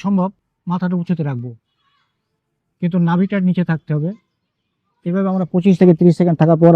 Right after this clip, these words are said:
আমরা পঁচিশ থেকে ত্রিশ সেকেন্ড শবাসনে চলে যাব, ঠিক এইভাবে শুয়ে পড়ে।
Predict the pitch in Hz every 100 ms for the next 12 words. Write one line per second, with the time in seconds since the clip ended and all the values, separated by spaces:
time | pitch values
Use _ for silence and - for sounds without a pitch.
0 | 156 165 226 160 160 160 160 147 147 160
1 | 147 139 147 139 147 131 123 110 95 80
2 | _ _ _ _ - 160 147 113 95 85
3 | _ _ _ _ - 170 131 104